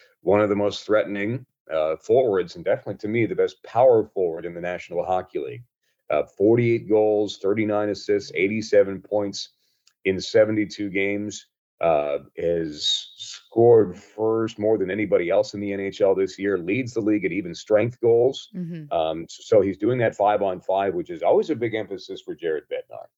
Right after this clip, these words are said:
Speaker 1: Uh, he, he wants everybody to excel five on five. And if you get a, a bonus from the power play, that's a good thing. But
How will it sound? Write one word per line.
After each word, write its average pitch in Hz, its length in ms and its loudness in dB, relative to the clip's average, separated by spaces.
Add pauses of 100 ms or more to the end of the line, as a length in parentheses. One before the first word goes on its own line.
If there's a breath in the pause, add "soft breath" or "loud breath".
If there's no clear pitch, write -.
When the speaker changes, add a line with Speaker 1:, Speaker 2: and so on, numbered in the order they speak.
(240)
Speaker 1:
Uh, 78 160 2
he, 98 140 0
he 101 200 -2
wants 107 380 0
everybody 101 500 0
to 85 160 -14
excel 92 400 2
five 85 320 -2
on 78 160 -10
five. 92 440 -2
And 85 120 -10 (460 soft breath)
if 101 180 0
you 110 80 -2
get 107 240 2 (300)
a, - 220 2
a - 20 0
bonus 101 400 0
from 92 160 -12
the 87 80 -10
power 95 320 2
play, 85 240 -2
that's 80 240 -6
a - 40 -12
good - 220 -6
thing. 73 260 -12
But 156 120 0